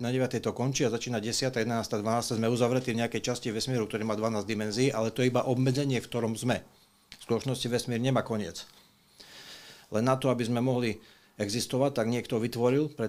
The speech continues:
možno miliardami rokov nejaké také formácie, ktoré, ktorým môžeme vojsť, ktorých je ako viac menej, e, bezpečné prostredie pre fyzickú existenciu a tu sme, ale to neznamená, že to je jediný spôsob prejavenia sa vo vesmíre.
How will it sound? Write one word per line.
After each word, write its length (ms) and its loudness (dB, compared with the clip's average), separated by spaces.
možno 240 -4
miliardami 560 2
rokov 240 0
nejaké 320 -2
také 480 -2
formácie, 640 -2
ktoré, 400 0
ktorým 320 2
môžeme 320 2
vojsť, 480 2
ktorých 240 0
je 80 4
ako 240 2
viac 240 4
menej, 400 0
e, 20 -14
bezpečné 480 2
prostredie 480 -2
pre 240 -2
fyzickú 480 -4
existenciu 640 -2
a 80 -8
tu 240 0
sme, 240 2
ale 400 0
to 160 -2
neznamená, 560 0
že 80 -2
to 160 0
je 80 4
jediný 240 -2
spôsob 400 -4
prejavenia 400 -2
sa 160 0
vo 80 -2
vesmíre. 400 -2